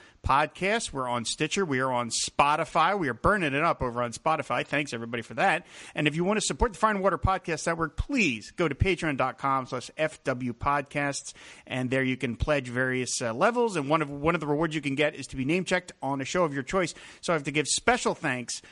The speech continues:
to Robert Ward and another contributor who chooses to remain masked and anonymous. Thank you for your support of Pod Dylan. I really do appreciate it.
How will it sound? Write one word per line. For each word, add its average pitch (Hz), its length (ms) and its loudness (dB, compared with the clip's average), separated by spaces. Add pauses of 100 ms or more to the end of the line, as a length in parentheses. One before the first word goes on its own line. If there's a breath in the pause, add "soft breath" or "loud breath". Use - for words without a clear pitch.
(140 loud breath)
to 135 100 -2
Robert 170 420 2
Ward 147 480 0
and 123 160 -2
another 175 300 2
contributor 127 560 -2
who 120 300 -6
chooses 180 400 -4
to - 140 -10
remain 135 460 -2
masked 151 500 -2
and 127 120 -2
anonymous. 127 580 0
Thank 185 300 -2
you 139 80 0
for 127 140 -4
your 135 160 2
support 147 460 0
of - 140 -8
Pod 127 240 0
Dylan. 127 240 -2
I 113 60 -2
really 123 260 -2
do 120 120 -2
appreciate 127 400 -4
it. - 80 -8